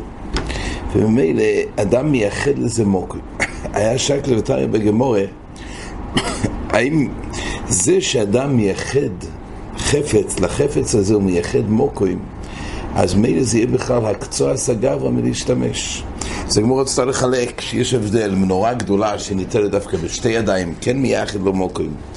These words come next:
מנורה קטנה שניטלת גם ביד אחד, לא ניטלת, אה, אין עוד מייחד לו מוקרים.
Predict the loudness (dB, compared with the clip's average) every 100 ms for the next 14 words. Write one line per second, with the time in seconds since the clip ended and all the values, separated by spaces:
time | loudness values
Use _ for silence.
0 | -10 -8 -8 0 2 4 2 -2 0 2
1 | 2 0 0 0 2 2 0 0 0 0
2 | 0 0 2 2 2 0 0 -4 -6 0
3 | 2 2 0 -2 0 -2 2 2 4 2
4 | 0 -4 -8 -14 -4 2 2 4 2 2
5 | 0 0 2 2 2 -2